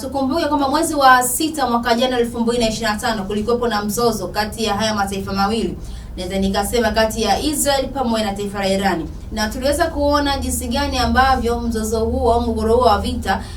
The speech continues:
kati ya haya mataifa mawili ulipoweza kudumu ndani ya siku kumi na mbili, upande wa Israel, lakini pia na upande wa taifa la Iran, na vifo ambavyo vilivyoweza kutokea.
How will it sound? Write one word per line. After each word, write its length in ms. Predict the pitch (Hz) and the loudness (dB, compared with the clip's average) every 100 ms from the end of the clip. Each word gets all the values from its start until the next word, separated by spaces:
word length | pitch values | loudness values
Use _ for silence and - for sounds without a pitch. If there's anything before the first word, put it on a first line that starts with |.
| - | -4
kati 280 | - 226 233 | 2 2 4
ya 60 | 226 | 2
haya 120 | 240 | 2
mataifa 400 | 214 196 196 202 | 2 0 -2 0
mawili 480 | 196 202 269 233 226 | 2 2 0 -2 -2
ulipoweza 520 | 226 226 233 233 214 | -4 -4 0 0 2
kudumu 360 | 214 208 220 226 | -2 -2 0 0
ndani 340 | 214 254 269 | 2 2 2
ya 120 | 240 220 | 0 0
siku 280 | - 233 | -2 -2
kumi 220 | 233 285 277 | 0 0 0
na 160 | 226 | 0
mbili, 360 | 220 220 175 - - - - | 0 0 -2 -6 -12 -16 -14
upande 320 | 202 240 240 | -4 0 2
wa 140 | 226 - | 2 2
Israel, 420 | 330 - 285 269 | 0 2 0 0
lakini 300 | 220 233 208 | -2 -2 -4
pia 140 | 220 | -2
na 120 | 214 185 | -2 -2
upande 460 | 220 214 202 196 - - - | -2 -2 -2 -6 -12 -16 -10
wa 160 | 190 190 | -4 -2
taifa 400 | 202 196 214 208 | 0 -2 -2 -2
la 80 | 190 | 0
Iran, 320 | 196 202 196 | 0 0 0
na 120 | 202 | -2
vifo 280 | 202 233 226 | -2 -2 0
ambavyo 260 | 196 214 208 | 0 0 -2
vilivyoweza 760 | 202 196 185 202 208 208 196 - - - | -4 -4 -2 -2 0 -2 -4 -6 -14 -8
kutokea. 600 | 202 196 196 - 185 160 | -6 -4 -4 -2 -4 -4